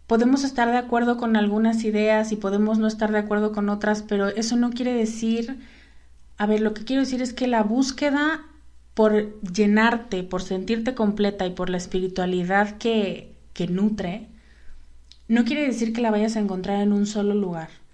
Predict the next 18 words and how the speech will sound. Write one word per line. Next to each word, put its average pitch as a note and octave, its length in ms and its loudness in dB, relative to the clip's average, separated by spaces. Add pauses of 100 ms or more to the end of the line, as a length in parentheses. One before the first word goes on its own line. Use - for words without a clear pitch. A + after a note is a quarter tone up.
(280)
Hay B3+ 120 -2
gente D4 340 0
que A#3+ 140 -2
sí, A#3+ 300 -2
y A#3+ 100 -2
también A#3+ 420 2
hay D4 100 0
que D#4 100 -4
respetar A3+ 560 -2
eso. A#3 460 -6 (640)
O G3 100 -10
sea, G3+ 140 -2
yo A3+ 280 0
ya A3+ 160 2
sabes G#3+ 340 0
que F3+ 300 -6
apoyo G3 420 0
muchísimo F#3+ 760 -4